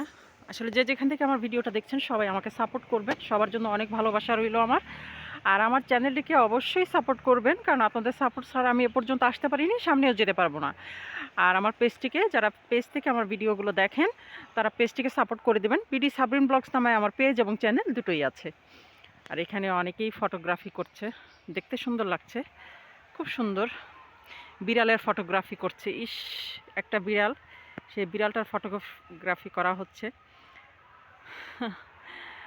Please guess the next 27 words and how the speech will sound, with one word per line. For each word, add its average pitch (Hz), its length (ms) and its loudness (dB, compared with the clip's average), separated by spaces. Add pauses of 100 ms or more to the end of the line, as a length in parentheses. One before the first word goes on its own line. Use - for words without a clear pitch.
(100)
খুব 294 180 -4
সুন্দর 247 300 0
জায়গাটা। 208 400 2 (180)
এটা 226 140 -2
কি 254 260 -6
একটা 220 180 -4
জায়গা 190 360 0
আমি 285 120 -4
দেখি, 180 300 -8
চলেন। 214 300 -4 (420)
ছাত্র 214 380 -8
শিক্ষক - 460 -10 (100)
কেন্দ্র, 175 280 -6 (2500)
খুব 294 140 -12
সুন্দর 196 320 -12
বাগান 165 280 -8
বিলাস। 147 300 -14 (260)
বাগান 156 220 -8
বিলাস 180 280 -10
আমার 185 180 -12
ছাদেও 175 360 -10
আছে, 156 260 -8 (500)
কিন্তু 202 200 -14
এত 185 160 -8
বড় 185 220 -6
হয় 190 220 -8
নাই, 165 160 -10